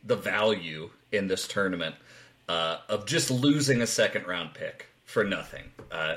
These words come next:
like, how far down the list does that put you? But Dan Bazine actually, uh, does a better job of that 'cause he didn't do anything. He just immediately went down with injury, never played as a Bear.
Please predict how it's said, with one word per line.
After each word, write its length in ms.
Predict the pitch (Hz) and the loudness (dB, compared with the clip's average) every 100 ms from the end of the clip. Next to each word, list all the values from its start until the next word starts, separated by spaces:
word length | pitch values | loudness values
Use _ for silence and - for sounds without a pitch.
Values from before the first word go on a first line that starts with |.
| - | -4
like, 260 | 82 80 - - _ | -4 -4 -8 -20 _
how 200 | 123 131 | 4 4
far 200 | 131 123 | 6 6
down 240 | 120 113 | 6 4
the 60 | 107 | 0
list 280 | 95 92 - | 0 -2 -4
does 120 | 85 | -6
that 180 | 85 - | -6 -6
put 140 | 87 | -12
you? 100 | 80 | -10
But 160 | 101 156 | -6 2
Dan 240 | 175 165 | 4 6
Bazine 480 | 156 160 123 98 101 107 | 6 6 4 -2 -4 0
actually, 720 | 110 117 - 98 87 104 131 - - - - | 0 0 -4 -4 -4 -6 -10 -18 -20 -20 -2
uh, 160 | 110 | 2
does 260 | 117 139 143 | 4 4 4
a 40 | |
better 200 | 143 151 | 4 4
job 280 | 151 196 311 | 4 2 0
of 60 | 190 | -2
that 220 | 180 - | -4 -4
'cause 180 | 113 - | -8 -4
he 100 | 127 | 0
didn't 260 | 139 139 | 2 2
do 240 | 131 175 254 | 2 4 4
anything. 400 | 208 - - - - _ | 2 -4 -10 -12 -18 _
He 220 | - 92 | -12 -10
just 260 | 95 104 - | -6 -6 -2
immediately 520 | 104 113 123 120 110 | -2 0 0 0 -2
went 160 | 110 101 | -4 0
down 220 | 117 107 | 2 2
with 140 | 101 | 0
injury, 300 | 101 101 98 | -2 -2 -2
never 240 | 92 92 95 | 0 0 -2
played 300 | - 95 87 | -2 -2 0
as 120 | 82 | -4
a 40 | |
Bear. 420 | 78 - 82 80 | -4 0 0 0